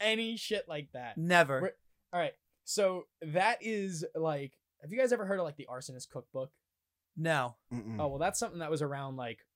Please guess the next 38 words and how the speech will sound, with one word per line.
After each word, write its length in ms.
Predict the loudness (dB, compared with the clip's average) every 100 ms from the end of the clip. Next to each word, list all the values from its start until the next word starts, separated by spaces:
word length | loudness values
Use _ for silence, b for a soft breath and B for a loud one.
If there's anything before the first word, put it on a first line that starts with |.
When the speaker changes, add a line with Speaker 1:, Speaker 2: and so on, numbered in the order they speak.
| _ _ _ _ _ _ _ _ -6
Speaker 1:
before 340 | -4 0 0
I 120 | -2
had 200 | -6 -10
consciousness 600 | -10 -10 -10 -12 -12 -12 -10
on, 100 | -10
like, 120 | -10
the 100 | -8
early 280 | -4 -2 -2
internet, 440 | -4 -6 -6 -6
which, 160 | -6 -6
like, 160 | -6 -8 _ 0
taught 160 | 2
you 80 | 4
how 80 | 4
to 60 | 2
make 240 | 0 -2
napalm 500 | -4 -4 -6 -10 -12
and 100 | -14
stuff. 240 | -12 -12 -12 _ -20 _ -2
Speaker 2:
Okay. 260 | 0 0 -6 _
Speaker 1:
So 180 | 0 2
that's, 360 | 4 2 0 -10 -2
with, 240 | -2 0
with 160 | -4 -6 -10
those 340 | 0 4 4 4
three 180 | 4 4
items 120 | 6
Speaker 3:
Oh, 300 | 6 6 4
Speaker 1:
of 60 |
use, 120 | 4 2
is 80 | 4
Speaker 3:
okay. 40 |
Speaker 1:
like 60 | 4
a 40 | 4
P 300 | 0 2 2
G 280 | 2 -2 -2
arsonist's 640 | -4 -6 -6 -8 -10 -12
cookbook, 680 | -12 -12 -12 -14 -14 -14 -20